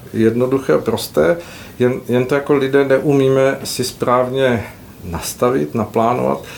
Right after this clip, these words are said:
Vždy máme přemrštěné plány, přemrštěné vize. Eh, když se do něčeho pouštíme, tak to chceme vždycky jako co největší, nejsilnější, nejmocnější,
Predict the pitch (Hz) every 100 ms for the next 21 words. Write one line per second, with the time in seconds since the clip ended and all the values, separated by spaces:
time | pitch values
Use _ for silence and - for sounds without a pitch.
0 | - - 101 113 117 127 135 131 - 117
1 | 113 - - 123 117 113 104 101 110 120
2 | - - 104 107 - 120 117 107 95 95
3 | 98 98 101 104 98 - - - - -
4 | - 101 92 90 101 110 - 113 110 117
5 | 113 123 117 113 110 - 120 107 110 -
6 | 101 - 117 107 101 101 92 104 104 -
7 | 98 90 107 95 98 98 - 98 - -
8 | - - - 104 107 - - 110 104 98
9 | 95 - 104 110 110 113 113 - 107 95
10 | - 104 101